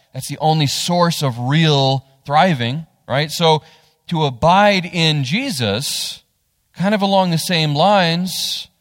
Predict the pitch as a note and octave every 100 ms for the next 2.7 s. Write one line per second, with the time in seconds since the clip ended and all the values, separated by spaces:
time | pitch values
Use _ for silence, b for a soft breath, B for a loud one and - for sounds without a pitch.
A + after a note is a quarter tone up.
0 | _ _ C#3 E3+ F3+ D#3+ - F#3 F#3 F#3+
1 | F3+ C#3+ F3 A3+ A3+ D#3+ A#2+ G#2 F#2+ A#2+
2 | B2 G#2+ G#2 F#2+ D#2+ D2